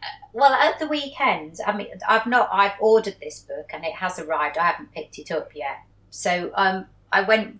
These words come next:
vi-, we went visiting lots of different art studios 'cause they've got art, open art studios in the Whitby area, in the North Yorkshire area. So you can go and see those. And one of them was a lady called Sue Williamson.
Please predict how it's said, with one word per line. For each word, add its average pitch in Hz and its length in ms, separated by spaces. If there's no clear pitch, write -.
vi-, - 260
we 202 120
went 220 340
visiting 170 640
lots - 280
of - 80
different - 360
art 175 240
studios 143 480
'cause 156 160
they've 160 160
got 165 280
art, 165 340
open 190 360
art 165 300
studios 147 800
in 147 260
the 147 100
Whitby 156 340
area, 131 320
in 151 80
the 151 80
North 151 320
Yorkshire 151 420
area. 131 440
So - 140
you 147 200
can 143 220
go 147 140
and 143 120
see 143 200
those. 135 300
And 165 120
one 202 140
of 196 80
them 170 160
was 156 160
a 160 60
lady 156 240
called - 320
Sue 208 320
Williamson. 156 760